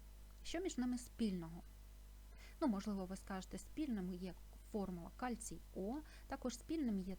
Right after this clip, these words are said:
те, що це є реакції сполучення, оскільки із декількох речовин утворюється один продукт.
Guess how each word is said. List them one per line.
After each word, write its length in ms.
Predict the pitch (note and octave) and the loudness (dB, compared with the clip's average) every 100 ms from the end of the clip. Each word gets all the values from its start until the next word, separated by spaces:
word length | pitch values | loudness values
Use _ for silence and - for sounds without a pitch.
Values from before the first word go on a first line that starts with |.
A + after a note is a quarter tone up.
| - | -2
те, 180 | A#3+ A#3+ | 0 0
що 160 | - | -2
це 220 | - A3+ | -2 0
є 260 | A3 F3+ G3+ | 0 0 0
реакції 460 | F#3+ F3+ - - F3 | 0 -4 -6 -8 -8
сполучення, 960 | - - D#4 B3 F3 - G#3+ G#3+ A#3 B3 - - | -8 0 2 4 4 2 0 2 0 -2 -10 -6
оскільки 560 | - - A3+ G3+ - - | -4 0 2 2 0 -2
із 120 | F#3+ | -2
декількох 680 | F#3 F#3+ F3 F3 - F3+ - | 2 2 2 -4 -6 -8 -8
речовин 480 | F#3 - F#3+ D4 C#4 | -6 -4 0 2 2
утворюється 600 | G3 G#3+ G3+ F#3 - F3+ - - - | 2 0 0 -2 -4 -8 -8 -12 -4
один 500 | - F#3+ F3 G3 B3 D#4+ - - | 0 0 2 2 2 -2 -8 -4
продукт. 480 | - B3 F#3 E3 | 0 2 2 -2